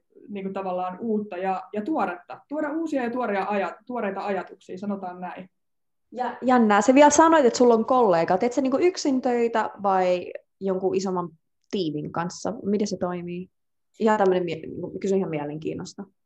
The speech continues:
Speaker 1: Joo. Ähm, no mulla on, mulla on sekä molempia, että mulla on niinku henkilökohtaisia asiakkaita ja sitten mulla on, on kahden kollegan kanssa yhteisiä asiakkaita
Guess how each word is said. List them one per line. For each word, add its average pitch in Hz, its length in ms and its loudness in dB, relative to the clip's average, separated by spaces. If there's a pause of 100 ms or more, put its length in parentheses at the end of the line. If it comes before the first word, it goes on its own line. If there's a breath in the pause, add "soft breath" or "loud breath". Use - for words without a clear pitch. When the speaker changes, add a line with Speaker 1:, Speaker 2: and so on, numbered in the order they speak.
(160)
Speaker 1:
Joo. 220 340 -2 (580)
Ähm, 226 360 2 (380)
no 240 120 0
mulla 302 260 2
on, 277 360 2
mulla 294 200 0
on 285 80 2
sekä 302 220 0
molempia, 226 420 2
että 202 120 -4
mulla 214 160 0
on 202 80 -2
niinku 190 300 -8 (220)
henkilökohtaisia 247 560 -2
asiakkaita 214 480 -6
ja 196 120 -2
sitten 240 280 -6
mulla 208 280 0
on, 196 440 -6 (460)
on 208 200 0
kahden 269 280 0
kollegan 190 460 -2
kanssa 180 320 -10
yhteisiä 196 440 -8
asiakkaita 233 520 -6